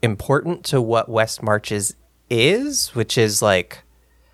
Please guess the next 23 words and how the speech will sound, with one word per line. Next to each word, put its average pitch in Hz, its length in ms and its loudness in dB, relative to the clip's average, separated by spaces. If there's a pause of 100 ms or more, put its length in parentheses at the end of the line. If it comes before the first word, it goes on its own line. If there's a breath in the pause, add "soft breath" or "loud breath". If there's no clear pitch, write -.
(1000)
the 123 220 2
G 131 320 2
M 165 200 2
really 123 400 4
is 113 120 2
a 107 60 4
facilitator 95 1120 0
in 101 240 -4
this - 640 0 (140)
kind 98 240 -2
of 92 360 -10
style 90 800 0
of - 520 -12 (280)
playing, 104 720 -2
m-, 120 160 -2 (120)
way 131 300 2
more 123 300 2
so 123 320 2
than 107 160 0
a 101 60 2
normal 95 440 0
G 92 300 -4
M 87 320 -4